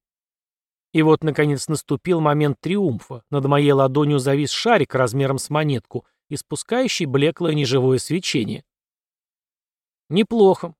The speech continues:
но возился слишком долго. Вроде похвалил, а может, и обругал учитель, потом уже более благосклонно закончил.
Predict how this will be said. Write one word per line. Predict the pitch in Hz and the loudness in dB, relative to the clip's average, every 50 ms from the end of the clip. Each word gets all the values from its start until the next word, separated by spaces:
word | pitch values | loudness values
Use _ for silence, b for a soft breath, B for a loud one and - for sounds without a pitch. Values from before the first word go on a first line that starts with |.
| _ 170 | _ 0
но | 160 156 | 2 4
возился | 156 151 143 135 175 220 208 - 208 | 4 4 4 4 4 2 2 0 -4
слишком | - - 214 - - - 208 202 180 | -6 -4 -6 -4 -2 0 0 0 4
долго. | 190 196 147 123 120 113 127 - - _ _ - | 4 4 4 4 0 -4 -8 -14 -14 _ _ -6
Вроде | 139 147 151 139 127 131 | 0 2 2 2 0 -2
похвалил, | - 147 - - 135 135 135 143 170 180 165 | -6 -8 -6 -2 0 0 2 2 2 2 2
а | 135 | 2
может, | 131 139 139 120 - - | 2 2 0 0 -2 -2
и | 151 | -2
обругал | 139 139 151 170 160 139 131 120 120 117 | -2 0 0 0 0 0 0 0 0 -2
учитель, | 123 117 - - 214 214 - - 113 | -2 -4 -4 -4 -4 -4 -4 -8 -6
потом | - - 127 - 151 147 143 | -4 -4 -2 -2 -2 -4 -2
уже | 113 131 123 | -2 -2 -2
более | 117 120 139 156 165 160 | 0 0 2 2 2 2
благосклонно | 143 135 131 120 135 135 - - - 139 139 131 127 127 | 0 -2 0 0 0 0 0 -2 -2 -2 0 0 0 -2
закончил. | 117 110 147 151 - - 131 120 127 - - 139 143 | 0 0 -2 -2 -2 -6 -10 -10 -8 -8 -10 -10 -12